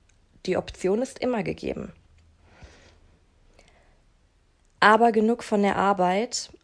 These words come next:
ähm, denn daneben hat München mich zu einer meiner sehr großen Leidenschaften gebracht, dem Snowboarden.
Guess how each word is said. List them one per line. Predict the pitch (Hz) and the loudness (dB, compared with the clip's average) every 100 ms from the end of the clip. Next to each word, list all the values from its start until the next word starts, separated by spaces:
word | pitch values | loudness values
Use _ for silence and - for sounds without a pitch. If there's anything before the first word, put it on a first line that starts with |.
| _ - | _ -10
ähm, | 190 185 180 185 180 | -8 -6 -6 -8 -4
denn | 190 190 190 196 202 _ _ _ _ _ _ - | -4 -2 -4 -6 -10 _ _ _ _ _ _ -6
daneben | 190 180 185 233 294 302 | -4 -2 -2 -4 -4 -6
hat | 233 226 | -8 -2
München | 208 269 381 - 175 208 294 - | 0 0 -4 -6 -4 -4 -6 -6
mich | 202 196 190 - | -6 -4 -6 -12
zu | - 214 | -10 -6
einer | 185 185 185 | -4 -4 -4
meiner | 180 180 185 180 | -4 -6 -4 -6
sehr | 170 214 254 | -2 -2 -2
großen | 220 220 240 247 220 | -2 0 2 2 0
Leidenschaften | 214 254 180 170 180 175 - 185 | 0 0 0 0 -2 -4 -4 -4
gebracht, | 170 165 160 180 240 - - - - | -4 -4 -4 -6 -10 -10 -10 -10 -8
dem | 170 170 | -6 -6
Snowboarden. | - 185 196 320 165 156 170 165 | -4 -2 -2 2 2 2 -4 -10